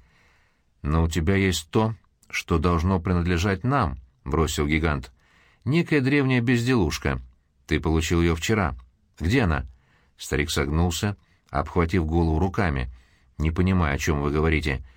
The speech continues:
Здесь нет никаких древностей. Торговать ими запрещает закон». Незваный гость сделал знак своим подручным, и парни, подхватив хозяина лавки под локти, заставили его выпрямиться.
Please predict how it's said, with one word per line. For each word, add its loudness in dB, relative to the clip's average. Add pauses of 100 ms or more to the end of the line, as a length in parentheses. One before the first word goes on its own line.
(240)
Здесь 0
нет 0
никаких 0
древностей. 0 (320)
Торговать 0
ими 2
запрещает 0
закон». -2 (720)
Незваный 0
гость 0 (440)
сделал 0
знак 0
своим 0
подручным, -2 (380)
и -2
парни, 0
подхватив -2
хозяина 0
лавки 0
под -2
локти, -2 (480)
заставили 0
его 0
выпрямиться. -2